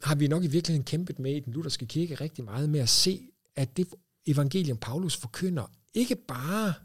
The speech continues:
selvom det er fantastisk, jeg er nærmest ked af at bruge ordet bare, er et evangelium om, hvad Jesus har gjort for os. Det er også et evangelium om, hvad det, øh, hvad det, Jesus har gjort for os, hvordan det skal masseres ind i den måde, vi lever på.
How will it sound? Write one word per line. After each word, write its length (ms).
selvom 280
det 100
er 40
fantastisk, 540
jeg 80
er 40
nærmest 260
ked 160
af 40
at 60
bruge 300
ordet 160
bare, 320
er 200
et 300
evangelium 600
om, 200
hvad 160
Jesus 340
har 100
gjort 320
for 260
os. 280
Det 60
er 40
også 180
et 60
evangelium 480
om, 120
hvad 200
det, 260
øh, 340
hvad 160
det, 240
Jesus 240
har 60
gjort 260
for 140
os, 100
hvordan 240
det 80
skal 180
masseres 760
ind 160
i 40
den 240
måde, 300
vi 80
lever 320
på. 200